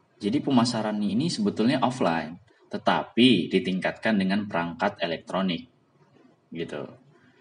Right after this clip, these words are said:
Peningkatan pemasaran online adalah pemasaran yang sepenuhnya dilakukan secara offline, tapi ditingkatkan dengan perangkat elektronik. Makanya dia dinamakan peningkatan pemasaran on-,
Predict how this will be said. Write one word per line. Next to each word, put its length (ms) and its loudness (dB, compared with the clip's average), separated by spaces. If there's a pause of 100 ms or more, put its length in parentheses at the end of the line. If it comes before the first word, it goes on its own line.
(1400)
Peningkatan 500 0
pemasaran 600 -4
online 500 -2
adalah 560 -8 (160)
pemasaran 560 0
yang 160 2
sepenuhnya 560 0
dilakukan 480 -2
secara 400 -8
offline, 480 -12 (240)
tapi 400 2
ditingkatkan 640 -2
dengan 320 -2
perangkat 400 -8
elektronik. 560 -4 (240)
Makanya 400 -6
dia 160 0
dinamakan 720 -2
peningkatan 560 -4
pemasaran 480 -6
on-, 240 -10